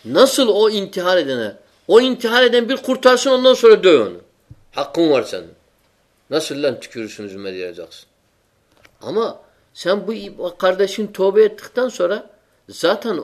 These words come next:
o senden özür dilemek zorundadır. Birçok arkadaş var, gelir diyor, "Kardeşime böyle dedim,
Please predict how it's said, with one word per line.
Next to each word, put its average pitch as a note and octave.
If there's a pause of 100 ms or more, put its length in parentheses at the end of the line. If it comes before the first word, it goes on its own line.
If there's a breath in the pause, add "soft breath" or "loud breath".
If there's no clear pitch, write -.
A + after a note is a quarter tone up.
o G#3+ (680)
senden C#3
özür A#2
dilemek F#2+
zorundadır. E2 (1900)
Birçok A3+
arkadaş D3+
var, C3
gelir D3+
diyor, E3
"Kardeşime D3+ (380 soft breath)
böyle E3
dedim, D3+